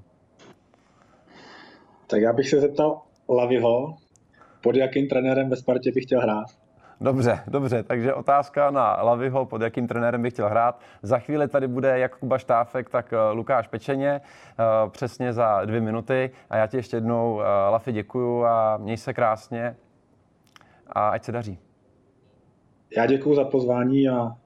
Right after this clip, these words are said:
Speaker 1: zdravím všechny Spartany a ještě jednou dí-, díky, že posílají peníze na dobrou věc.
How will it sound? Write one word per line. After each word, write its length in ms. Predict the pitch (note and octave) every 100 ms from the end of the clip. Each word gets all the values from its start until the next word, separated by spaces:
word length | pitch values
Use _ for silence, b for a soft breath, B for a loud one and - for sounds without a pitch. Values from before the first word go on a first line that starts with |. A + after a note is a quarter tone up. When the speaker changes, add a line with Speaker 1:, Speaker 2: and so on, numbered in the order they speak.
| -
Speaker 1:
zdravím 300 | A2+ B2 C3+
všechny 300 | C#3 C3 C#3
Spartany 520 | C#3+ A#2 B2+ B2 B2+
a 80 | A#2
ještě 240 | G#2+ -
jednou 360 | A2+ A#2 A2+ A2+ _ _ _ _ _ -
dí-, 180 | A2+ A#2
díky, 280 | A#2+ B2+ C3
že 80 | C3+
posílají 380 | C3+ - B2
peníze 300 | A#2+ A2+ A2+
na 80 | A2+
dobrou 260 | A2 G#2+ G#2
věc. 280 | F#2+ G2